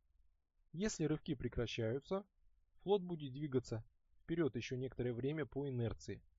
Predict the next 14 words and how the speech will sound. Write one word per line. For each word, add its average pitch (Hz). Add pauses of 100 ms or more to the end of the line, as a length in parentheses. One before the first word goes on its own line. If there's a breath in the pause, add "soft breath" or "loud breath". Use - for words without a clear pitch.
(600)
тыкаясь, 190 (120)
останавливаясь 143 (100)
и 196
откатываясь. 104 (1400)
В -
случае, 156
если 143
направление 131
рынка 120 (280)
изменится 131
резко, - (920)
столкновение 151
будет 135
серьезным. 107